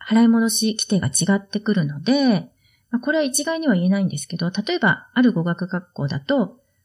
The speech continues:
コースが始まる一週間前までだったら、学費の四週間分を差し引いた額が戻ってくるとか、そういうふうになってたり、他には、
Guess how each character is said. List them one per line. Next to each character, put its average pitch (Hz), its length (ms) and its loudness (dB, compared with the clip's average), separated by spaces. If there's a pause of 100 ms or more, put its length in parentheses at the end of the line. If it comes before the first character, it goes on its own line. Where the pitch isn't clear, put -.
(100)
コ 277 180 0
ー 254 40 -2
ス 226 160 -4
が 156 80 -2
始 160 240 -2
ま 202 120 2
る 196 280 -6
一 208 100 -4
週 311 280 -2
間 311 300 -2
前 349 380 -2
ま 208 160 4
で 185 120 2
だ 196 100 0
っ 196 200 -4
た 208 140 -4
ら、 294 340 -2 (140)
学 190 300 0
費 220 200 0
の 269 300 4 (100)
四 277 260 2
週 294 260 -6
間 277 340 2
分 254 260 4
を 349 260 -2
差 202 180 -4
し 247 240 2
引 262 120 -2
い 247 80 0
た 208 120 0
額 214 580 -2 (100)
が 392 120 2
戻 220 220 4
っ - 20 -4
て - 160 -6
く - 100 -6
る - 100 -10
と - 100 -18
か、 - 200 -20 (300)
そ - 160 0
う - 20 4
い - 20 4
う 208 40 -2
ふ 196 40 2
う - 20 2
に 170 120 2
な 170 100 0
っ 180 80 -2
て 151 100 -6
た 170 140 -4
り、 294 460 -2 (160)
他 247 300 -2
に 330 160 -2
は、 262 500 4